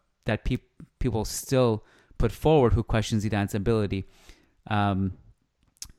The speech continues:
whoever side you're on, um,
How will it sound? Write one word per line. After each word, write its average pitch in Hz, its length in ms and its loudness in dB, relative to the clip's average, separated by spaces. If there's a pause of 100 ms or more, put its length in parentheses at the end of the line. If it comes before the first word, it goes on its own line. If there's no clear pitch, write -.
(200)
whoever 131 440 2
side 123 380 2
you're 110 220 0
on, 104 380 0 (520)
um, 104 460 0